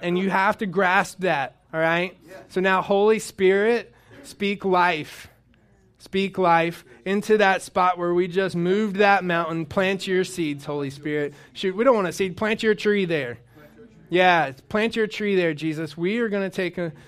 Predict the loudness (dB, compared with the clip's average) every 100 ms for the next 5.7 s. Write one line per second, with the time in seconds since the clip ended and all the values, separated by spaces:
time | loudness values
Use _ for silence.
0 | -20 -8 -6 -2 -2 0 -2 -4 -4 -8
1 | -6 -8 -2 0 -2 -4 -12 -12 -12 _
2 | _ _ -20 -20 -8 0 0 0 -4 -4
3 | -4 -8 -8 -12 -20 -20 -20 -14 -10 -6
4 | -4 -2 0 2 0 -2 -2 -2 -2 -4
5 | -2 -2 -2 -6 -8 -10 -14